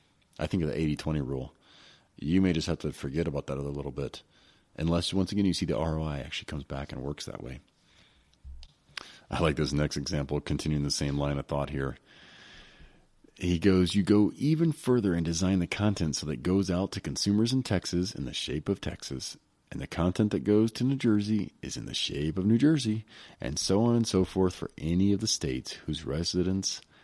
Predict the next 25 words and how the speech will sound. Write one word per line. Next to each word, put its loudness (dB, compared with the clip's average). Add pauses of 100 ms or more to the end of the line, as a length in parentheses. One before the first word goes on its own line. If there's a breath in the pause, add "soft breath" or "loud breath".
(120)
have -8
a -4
particularly -4
strong 0
streak -2
of -10
state -4
pride. -8 (440 soft breath)
For -2
any 6
jab 2
or 2
right 4
hook -4
to 0
have -4
impact, -4 (400 loud breath)
it -4
has -4
to -4
speak -2
to -6
the 0
consumer -2 (1000 soft breath)
and 2